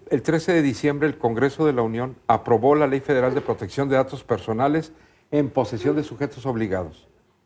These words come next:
y se publicó apenas el jueves de la semana pasada. O sea, y más que no era un tema oculto. Eh,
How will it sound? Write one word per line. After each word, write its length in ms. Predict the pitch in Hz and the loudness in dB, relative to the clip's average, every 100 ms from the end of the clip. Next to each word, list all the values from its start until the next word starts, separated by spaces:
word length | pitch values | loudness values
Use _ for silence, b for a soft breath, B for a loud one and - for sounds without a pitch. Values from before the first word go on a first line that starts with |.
| _ _ _ - | _ _ _ -8
y 80 | |
se 160 | 120 135 | -4 -4
publicó 420 | - 123 123 - | -2 -4 -2 -2
apenas 460 | 147 147 143 143 127 | -2 -4 -8 -8 -8
el 160 | 110 - | -10 -12
jueves 360 | - - 135 127 | -4 0 0 0
de 80 | 123 | -4
la 100 | 113 | -6
semana 320 | 117 120 123 | -8 -10 -10
pasada. 420 | 120 - 139 127 _ _ _ _ _ _ _ _ _ _ _ _ _ _ | -12 -10 -10 -10 _ _ _ _ _ _ _ _ _ _ _ _ _ _
O 80 | 110 | -8
sea, 320 | 104 120 98 - _ _ _ _ _ _ _ 170 _ - | 0 0 -2 -10 _ _ _ _ _ _ _ -20 _ -6
y 100 | 131 | 0
más 240 | 160 160 | 0 0
que 120 | - | -2
no 140 | 165 170 | -2 -2
era 80 | |
un 120 | 175 165 | -4 -2
tema 480 | 170 165 165 143 | -2 0 0 0
oculto. 600 | 156 - 196 196 - 92 - _ _ _ _ _ _ _ _ _ _ _ | -2 0 0 0 -4 -4 -6 _ _ _ _ _ _ _ _ _ _ _
Eh, 320 | 107 104 95 | -10 -8 -8